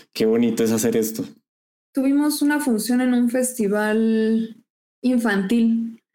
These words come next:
Speaker 2: eh, en el que, eh, pudimos hacer un ejercicio después de ver el corto,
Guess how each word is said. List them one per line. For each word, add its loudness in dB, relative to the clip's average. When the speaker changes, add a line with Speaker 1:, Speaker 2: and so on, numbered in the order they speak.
Speaker 2:
eh, 0
en 0
el -2
que, 0
eh, -2
pudimos 2
hacer 0
un 2
ejercicio 0
después 0
de 0
ver 2
el -2
corto, -2